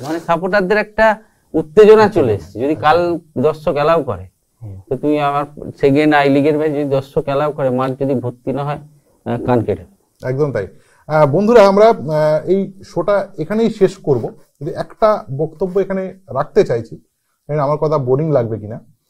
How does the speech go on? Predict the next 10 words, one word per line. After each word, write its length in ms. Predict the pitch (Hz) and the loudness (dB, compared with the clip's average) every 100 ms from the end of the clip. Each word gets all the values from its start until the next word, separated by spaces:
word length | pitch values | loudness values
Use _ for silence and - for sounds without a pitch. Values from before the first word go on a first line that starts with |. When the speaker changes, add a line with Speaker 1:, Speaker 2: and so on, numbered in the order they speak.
| _ - | _ -4
Speaker 3:
মোহামেডান 380 | 135 190 214 226 | 0 2 0 -2
স্পোর্টিং 320 | 220 214 226 | 0 -2 0
এর 180 | 226 202 - _ _ - 156 | -2 -4 -12 _ _ -12 -6
সমর্থকরা 600 | 175 190 196 185 196 196 | -4 -4 -4 -2 0 -2
ভরসা 560 | - - 147 - 165 | -4 -8 -8 -6 -4
রাখুন, 360 | 120 120 226 - _ _ _ _ _ | -4 -6 -12 -14 _ _ _ _ _
আহ, 300 | 127 127 127 | -10 -8 -4
এবং 180 | 160 196 | -4 0
নতুন 380 | 165 214 285 269 | 2 4 4 2
সমর্থকরা, 720 | 165 113 - 101 - 71 | 0 -4 -6 -12 -14 -20